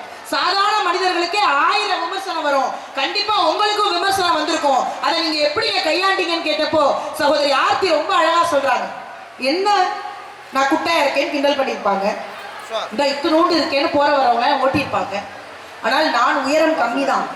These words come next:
நான் ஏன் தெரியுமா கவலையே படல? எவ்வளவு உயரமான மனிதர்களாக இருந்தாலும்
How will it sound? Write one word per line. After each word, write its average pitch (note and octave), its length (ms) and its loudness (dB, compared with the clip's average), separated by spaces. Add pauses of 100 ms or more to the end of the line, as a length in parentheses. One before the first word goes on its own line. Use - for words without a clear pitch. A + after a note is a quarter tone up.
(240)
நான் B3 140 -2
ஏன் E4+ 180 0
தெரியுமா D4 260 2
கவலையே C#4 440 4
படல? A#3 300 0 (800)
எவ்வளவு E4 760 2
உயரமான D#4 640 2
மனிதர்களாக C#4 680 2
இருந்தாலும் B3+ 640 0